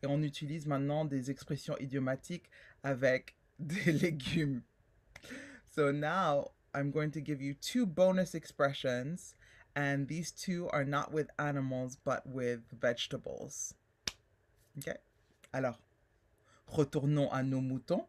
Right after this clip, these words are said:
<laughs> et raconter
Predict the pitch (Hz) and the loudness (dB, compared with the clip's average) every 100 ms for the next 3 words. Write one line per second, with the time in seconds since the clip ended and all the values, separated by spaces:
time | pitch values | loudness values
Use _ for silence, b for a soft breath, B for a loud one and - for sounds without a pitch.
0 | - 247 - 302 - - - 214 - - | 2 2 4 2 0 -14 -10 -4 -4 -4
1 | - - - 139 - - - b b b | -10 -10 0 0 0 -6 -10 b b b
2 | b b - 143 147 143 - 151 147 - | b b -6 -2 2 2 0 -4 -4 -2
3 | 208 214 247 | 0 2 0